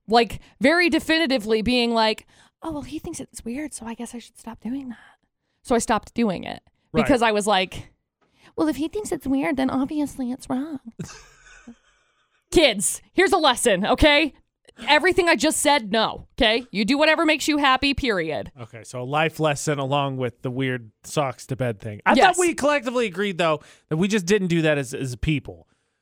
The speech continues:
Speaker 3: It was
Speaker 1: So
Speaker 3: too hot. You couldn't regulate it 'cause you already gotta find the right balance between blankets
Speaker 1: Yeah.
Speaker 3: and an arm out and a leg out or whatever, and
Speaker 1: I
Speaker 3: then you throw socks in and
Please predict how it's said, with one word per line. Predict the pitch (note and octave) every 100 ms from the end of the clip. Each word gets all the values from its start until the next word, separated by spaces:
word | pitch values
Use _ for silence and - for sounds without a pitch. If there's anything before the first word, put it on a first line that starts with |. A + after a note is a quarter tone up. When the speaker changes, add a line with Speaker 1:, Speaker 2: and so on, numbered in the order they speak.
| _ _ - -
Speaker 3:
It |
was | C3
Speaker 1:
So | F#4
Speaker 3:
too | F4 F4
hot. | D4+ G#3 G3+ G3+
You | E3+
couldn't | G3+ F#3+
regulate | F#3 F3+ F#3 F3+
it | F3+
'cause | E3 D3+
you |
already | A3 G#3+
gotta | G#3
find | - F#3+
the | F3
right | F#3
balance | E3 E3 F3 E3
between | D3+ D#3+
blankets | A#2+ G#3+ - F#3+ -
Speaker 1:
Yeah. |
Speaker 3:
and | E3+
an | C#3
arm | D#3 F3 E3+
out | F3+ B2+
and |
a | C#3+
leg | E3 E3
out | E3 D#3+
or | C#3
whatever, | E3 E3+ D#3+
and | F3
Speaker 1:
I | C#4
Speaker 3:
then |
you | G3
throw | F#3+
socks | D3 - F#3 F3+
in | F#3+ F#3
and | E3